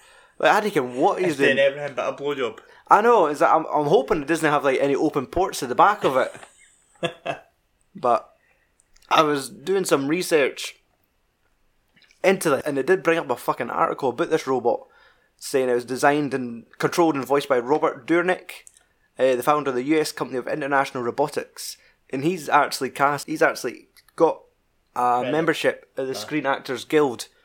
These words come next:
Speaker 1: for playing that robot. That robot is in the Screen Actors Guild.
Speaker 2: <laughs>
Speaker 1: Um, it, as well as being in Rocky Four, it was in Days of Our Lives,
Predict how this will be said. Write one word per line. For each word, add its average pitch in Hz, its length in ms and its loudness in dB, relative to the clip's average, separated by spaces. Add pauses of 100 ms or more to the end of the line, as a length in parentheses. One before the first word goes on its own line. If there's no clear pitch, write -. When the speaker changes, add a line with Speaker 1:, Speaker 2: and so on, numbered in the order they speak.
Speaker 1:
for - 160 -8
playing 135 280 -2
that 120 160 -4
robot. 127 340 -2 (380)
That 139 160 -2
robot 143 420 0
is 127 120 -8
in 127 100 -8
the 123 60 -10
Screen 135 240 -8
Actors 123 300 -6
Guild. 127 560 -2
Speaker 2:
<laughs> - 40 -16 (720)
Speaker 1:
Um, 135 460 0
it, - 340 -2 (1400)
as 143 160 2
well 175 240 2
as 180 300 2
being 135 360 -2
in 127 220 -4
Rocky 127 260 0
Four, 147 420 0 (240)
it 139 120 -2
was 127 120 -4
in 123 200 -4
Days 147 200 0
of 139 100 2
Our 147 120 4
Lives, 127 520 -2